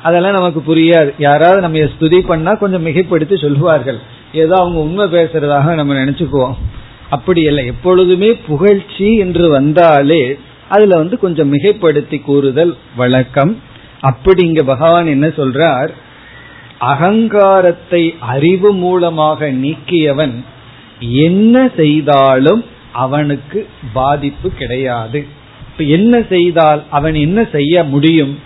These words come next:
முடியாத ஒன்ன பகவான் சொல்றார். என்ன? ஹத்வா அபி ச இமான் லோகான். சக, சகன ஞானி, இமான் லோகான், இந்த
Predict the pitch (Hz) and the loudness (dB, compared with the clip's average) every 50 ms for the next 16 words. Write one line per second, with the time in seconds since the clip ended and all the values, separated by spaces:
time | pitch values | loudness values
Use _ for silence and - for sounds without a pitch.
0 | - - - - - - - 127 131 139 160 165 170 170 175 202 214 214 185 170 | -20 -20 -20 -20 -20 -18 -8 -4 0 0 2 2 4 2 2 2 0 -2 -2 -4
1 | 165 143 147 131 143 156 156 156 160 151 - 135 131 120 131 135 143 151 151 - | -4 -4 -2 -2 0 0 0 0 -2 -4 -6 -8 -6 -4 -2 0 0 0 -2 -4
2 | - - - - - - - - - - 139 143 147 156 160 160 147 135 135 135 | -10 -20 -20 -20 -20 -20 -20 -20 -12 -4 -2 0 0 2 0 0 0 -2 -2 -4
3 | 139 - - - - - - - - - - - - - - - - - 156 165 | -6 -10 -18 -20 -20 -20 -20 -20 -20 -20 -20 -20 -20 -18 -16 -14 -4 0 4 4
4 | 165 160 - - - - - - - 220 202 190 190 180 175 180 190 196 208 214 | 4 2 0 -8 -18 -20 -12 -2 2 2 4 6 6 6 6 6 6 4 4 2
5 | - 180 156 143 143 131 143 151 175 208 220 - - - - - - - - - | 0 0 0 0 0 0 0 2 2 2 0 -4 -14 -20 -20 -20 -20 -20 -18 -18
6 | - - - - 165 160 170 196 - - 151 120 131 135 131 135 143 147 147 147 | -20 -20 -10 -2 2 2 2 2 0 -4 -4 -2 -2 0 0 2 2 2 2 2
7 | 156 165 175 196 202 165 131 123 123 123 120 123 120 120 131 131 135 143 139 131 | 0 0 0 -2 -4 -4 -4 -4 -2 -2 -4 -4 -6 -6 -4 -2 -2 -2 -2 -4
8 | 104 135 - - - - - - - - - - - - - 151 131 120 117 - | -8 -14 -20 -20 -20 -20 -20 -20 -20 -20 -20 -20 -20 -6 -2 -2 -2 -2 0 0
9 | 156 147 120 120 147 - - - - - - - - 151 139 120 156 156 151 165 | 0 0 0 0 -4 -6 -8 -16 -20 -20 -20 -8 -4 -4 -2 0 0 0 0 0
10 | 185 180 151 131 131 131 127 139 151 156 156 151 143 120 123 165 202 - - - | 0 -2 -2 -2 -2 0 0 0 0 2 2 2 0 0 -2 -4 -6 -8 -18 -20
11 | - - - - - - - - - - 127 120 123 147 165 175 185 185 190 190 | -20 -20 -20 -20 -20 -20 -20 -20 -20 -14 -10 -4 0 2 2 2 2 2 4 4
12 | 196 196 202 214 226 233 233 202 156 143 143 139 135 131 127 135 135 139 147 139 | 4 4 2 2 2 0 0 0 0 0 0 0 0 -2 -4 -4 -4 -2 -2 -4
13 | 123 113 127 - - - - 131 135 156 170 185 196 208 214 208 190 | -6 -8 -14 -20 -20 -18 -12 -4 -2 -2 0 0 0 -2 -2 0 2